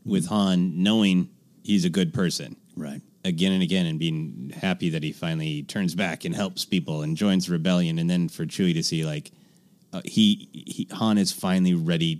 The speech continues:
Speaker 1: to admit he loves someone.
Speaker 2: Yeah.
Speaker 1: You know? And I gotta protect that.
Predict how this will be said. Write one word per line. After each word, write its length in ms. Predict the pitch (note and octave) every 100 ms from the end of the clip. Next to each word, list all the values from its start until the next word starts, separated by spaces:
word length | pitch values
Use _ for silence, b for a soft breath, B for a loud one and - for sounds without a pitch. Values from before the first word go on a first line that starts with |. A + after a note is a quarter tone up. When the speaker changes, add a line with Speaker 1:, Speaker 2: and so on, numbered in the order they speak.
| -
Speaker 1:
to 180 | E2 D#2+
admit 580 | E2 D#2+ F2 F2+ F#2 -
he 380 | - E2 D#2 D#2
loves 320 | E2+ E2 D2
someone. 400 | - C2+ A#1+ A1 - _ _
Speaker 2:
Yeah. 380 | - E3+ G#3+ G#3+
Speaker 1:
You 80 | F#2
know? 280 | F2+ F2 F2 - -
And 140 | F2
I 160 | D#2+ F#2
gotta 260 | F#2 E2+
protect 400 | D#2+ E2+ D#2 -
that. 300 | E2 C#2+ C#2